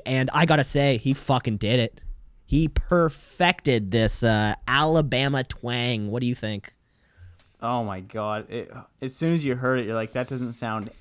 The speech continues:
Speaker 2: anything like a
Speaker 1: Have you
Speaker 2: real
Speaker 1: been to
Speaker 2: person
Speaker 1: Alabama?
Speaker 2: speaks."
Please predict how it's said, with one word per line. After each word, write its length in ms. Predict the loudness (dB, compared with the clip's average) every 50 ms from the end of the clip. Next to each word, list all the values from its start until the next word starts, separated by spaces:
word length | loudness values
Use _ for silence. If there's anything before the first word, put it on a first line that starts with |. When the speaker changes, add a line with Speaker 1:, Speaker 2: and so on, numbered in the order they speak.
| -16 -10
Speaker 2:
anything 880 | -6 -4 -2 0 0 -2 -2 -4 -8 -10 -8 -8 -8 -10 -10 -12 -14 -14 -16 _ _ _ _ _ _ _ _ _ -8
like 220 | -6 -4 0 2
a 40 | 2
Speaker 1:
Have 100 | 4 4
you 60 | 4 2
Speaker 2:
real 80 | 4
Speaker 1:
been 80 | 4 4
to 60 | 6
Speaker 2:
person 180 | 6 6 8 6 6 6 6 6
Speaker 1:
Alabama? 180 | 6 6 4 2 0
Speaker 2:
speaks." 180 | -2 -8 -14